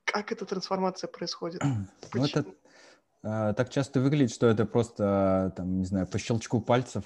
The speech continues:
Speaker 2: а, люди чего-то там добиваются или не добиваются, там, не знаю, как будто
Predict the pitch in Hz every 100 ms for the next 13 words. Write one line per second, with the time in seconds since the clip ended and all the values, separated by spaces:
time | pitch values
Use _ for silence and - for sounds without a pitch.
0 | - 98 95 92 92 92 92 101 101 98
1 | 107 107 104 95 92 90 98 101 123 123
2 | - 98 95 95 95 95 104 101 - -
3 | 82 85 87 95 85 80 82 85 98 101
4 | 101 92